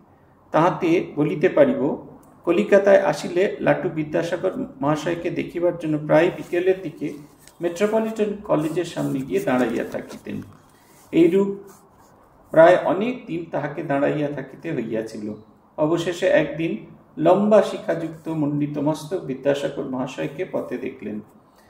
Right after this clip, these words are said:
দেখিয়া তাহাকে নমস্কার করিলেন, কিন্তু কোনো কথা হইল না। এই কথাগুলি তাহার ভাষায় এইবার বলিতেছি। তিনি নানা ভক্তের নিকট নানাভাবে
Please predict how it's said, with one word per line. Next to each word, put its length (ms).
দেখিয়া 340
তাহাকে 360
নমস্কার 520
করিলেন, 360
কিন্তু 240
কোনো 240
কথা 360
হইল 220
না। 240
এই 240
কথাগুলি 460
তাহার 280
ভাষায় 500
এইবার 540
বলিতেছি। 560
তিনি 240
নানা 300
ভক্তের 440
নিকট 580
নানাভাবে 640